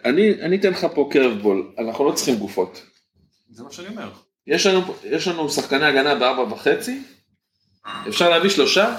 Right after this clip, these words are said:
Speaker 1: של ארבע וחצי, ארבע שש, ארבע שבע כזה, שהם יהיו אחלה
Speaker 2: אנחנו צריכים עוד
Speaker 1: שחקנים.
Speaker 2: שניים.
Speaker 1: נשאר לנו רק שתיים, נכון, אז לא, אז לא באמת.
Speaker 2: אז אני חושב שאני מתחיל, אני, אני רוצה להכניס לדיון את, אה, דייגו דלוט,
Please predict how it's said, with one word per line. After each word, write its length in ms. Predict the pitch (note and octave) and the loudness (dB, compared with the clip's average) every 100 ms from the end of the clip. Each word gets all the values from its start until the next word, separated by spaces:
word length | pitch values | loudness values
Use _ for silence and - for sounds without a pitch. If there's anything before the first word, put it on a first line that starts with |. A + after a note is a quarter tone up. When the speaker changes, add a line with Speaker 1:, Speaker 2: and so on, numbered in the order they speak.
| - | -10
Speaker 1:
של 180 | - A2+ | -4 0
ארבע 220 | D3 A2 | 0 -2
וחצי, 300 | G2+ F3+ C3 | -4 -2 -2
ארבע 160 | B2 A#2 | -2 -2
שש, 260 | - - | 0 0
ארבע 180 | A#2 A2 | -2 -4
שבע 260 | D#3+ F3+ G3 | -2 0 0
כזה, 280 | G3+ A3+ A3+ _ _ _ _ - | -2 -2 -6 _ _ _ _ -6
שהם 400 | - A#2+ A#2+ B2 | 0 0 0 -4
יהיו 340 | D3 D#3+ D#3+ - | -4 -4 -6 -6
אחלה 120 | D3 | -6
Speaker 2:
אנחנו 180 | D3 - | -4 -2
צריכים 200 | F#3 F3+ | 0 0
עוד 120 | F3 | 0
Speaker 1:
שחקנים. 200 | F3+ A#2 | -4 -6
Speaker 2:
שניים. 200 | G2 _ _ _ _ _ _ _ _ _ | -10 _ _ _ _ _ _ _ _ _
Speaker 1:
נשאר 280 | G#2+ B2+ D#3+ | -4 0 2
לנו 140 | D#3 | 2
רק 120 | C#3 - | 0 0
שתיים, 200 | B2+ G2+ | -2 -2
נכון, 240 | - A2 | -8 -10
אז 160 | G2+ G2 | -10 -8
לא, 80 | B2+ - A2+ | -8 -8 -16
אז 100 | A#2+ | -14
לא 40 | |
באמת. 260 | D3 C#3+ A2+ | -14 -12 -6
Speaker 2:
אז 160 | A#2+ B2+ | -4 -2
אני 140 | D#3+ | -4
חושב 260 | E3 D3 D3 | -6 -4 -2
שאני 220 | D3+ C3+ | 0 0
מתחיל, 520 | B2+ - - B2+ A#2+ G#2 | -2 -2 0 0 0 -4
אני, 280 | A#2+ E3 D3+ | 0 0 2
אני 280 | B2+ B2 D3 | 2 2 2
רוצה 260 | C#3+ C3+ B2+ | 2 2 2
להכניס 400 | A2 A#2+ A2 G#2+ | 2 0 -4 -2
לדיון 340 | F#2 F#2+ F#2 | -2 -2 -4
את, 140 | F2 | -8
אה, 140 | F2 E2+ | -6 -6
דייגו 260 | F2+ F2 | -4 -4
דלוט, 300 | E2+ E2 A2+ | -4 -6 -10